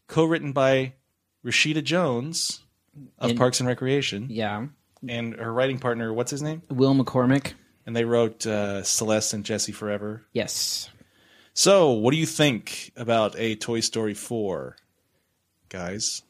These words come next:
Speaker 2: Uh, you know, I'm, I'm sort of torn on it. Um, I think, I think everyone pretty much agrees that Toy Story three had sort of, like, a perfect ending.
Speaker 1: Yes.
Speaker 2: And, and, you know, y-,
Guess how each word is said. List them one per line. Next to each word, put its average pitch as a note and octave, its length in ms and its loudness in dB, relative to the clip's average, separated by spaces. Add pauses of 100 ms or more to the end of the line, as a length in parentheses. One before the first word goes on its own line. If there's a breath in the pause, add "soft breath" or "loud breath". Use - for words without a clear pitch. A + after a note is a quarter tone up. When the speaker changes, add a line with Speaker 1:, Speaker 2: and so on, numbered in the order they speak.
(120)
Speaker 2:
Uh, C#3+ 560 6
you D#3 140 0
know, A#3 320 4
I'm, F#3 320 0
I'm D#3+ 160 0
sort G3+ 220 2
of D#3 120 0
torn C#3+ 400 0
on A2 220 -2
it. G#2 300 -6
Um, A2 500 -4 (320)
I B2+ 100 2
think, E3 300 -2
I C3+ 80 4
think F3 200 -4
everyone C#3+ 400 4
pretty C3 200 0
much A#2+ 180 0
agrees A#2 420 -4
that A2+ 180 -2
Toy A#2 240 0
Story A#2 320 0
three G#2+ 680 -2 (360)
had A2+ 360 0
sort A2+ 240 -2
of, G#2+ 100 -4
like, A2 160 -2
a G#2+ 80 -4
perfect G#2+ 460 -4
ending. G#2 420 -2 (220 soft breath)
Speaker 1:
Yes. F#2+ 400 -8
Speaker 2:
And, G#2+ 460 2 (420)
and, A#2 340 -2
you B2+ 160 2
know, A2 380 2 (580)
y-, A#2+ 300 -14